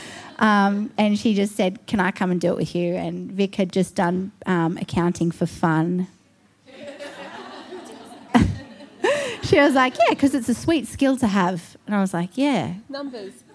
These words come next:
Speaker 1: Okay. And, um, so Vic came on board with me and we did it, yeah, teamed up together, and it took two years, um, all the behind the scenes,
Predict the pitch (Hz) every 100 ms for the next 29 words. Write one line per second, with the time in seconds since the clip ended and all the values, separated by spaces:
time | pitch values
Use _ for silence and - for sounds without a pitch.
0 | - - - 302 202 202 220 269 466 -
1 | - - - - 254 247 240 214 214 214
2 | 226 214 240 - 262 226 226 220 208 208
3 | 208 202 220 226 - 214 208 196 202 196
4 | - _ _ - - - - - 202 185
5 | 196 190 - 214 214 202 196 - - 202
6 | 170 - - - - _ - 214 208 202
7 | - - 202 185 185 185 - 190 196 -
8 | - 214 - - 220 208 180 180 185 185
9 | 190 - - - - 190 180 175 175 -
10 | 196 185 190 196 196 208 220 - 208 214
11 | 220 233